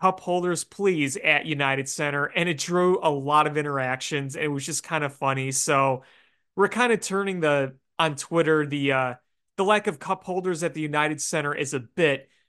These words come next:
especially after the Toronto Blue Jays got their cup holders and they announced that.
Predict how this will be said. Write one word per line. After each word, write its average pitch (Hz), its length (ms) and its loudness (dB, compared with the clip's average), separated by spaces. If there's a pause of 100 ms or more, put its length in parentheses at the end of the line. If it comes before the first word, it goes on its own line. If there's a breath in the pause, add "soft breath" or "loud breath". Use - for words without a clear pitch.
(140)
especially 208 720 -2
after 165 380 0
the 151 80 -4
Toronto 160 520 0
Blue 147 360 -4
Jays 131 600 -2 (400)
got 156 320 2
their 151 220 2
cup 139 320 -8
holders 120 680 -10 (420)
and 170 180 2
they 165 140 4
announced 147 500 0
that. 131 380 0